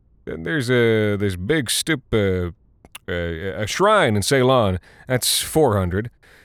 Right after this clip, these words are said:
Saint Mary's Church in Germany used to be taller than five hundred, but a spire collapse in sixteen twenty-five took it down to four fifty or so.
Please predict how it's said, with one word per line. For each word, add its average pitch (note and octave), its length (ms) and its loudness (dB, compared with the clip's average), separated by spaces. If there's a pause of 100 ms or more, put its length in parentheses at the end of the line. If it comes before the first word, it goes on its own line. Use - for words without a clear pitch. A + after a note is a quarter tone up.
(160)
Saint F3+ 200 2
Mary's D#3+ 240 4
Church F#3 200 2
in B2 60 -2
Germany D#3+ 300 2
used A#2+ 140 -2
to A2+ 40 -12
be G#2+ 60 -4
taller C3 240 -2
than G2 100 -2
five D#3 380 -4
hundred, A#2+ 360 -4
but F2 140 -4
a E2+ 100 -4
spire C3 460 2
collapse A#2 500 0
in F2+ 160 -4
sixteen A#2 520 -4
twenty-five A2 420 -2
took G#2+ 160 -8
it E2+ 80 -8
down G#2 240 -2
to F2 80 -4
four B2+ 260 -4
fifty F#2+ 460 -6
or D#2+ 140 -6
so. G2 340 -6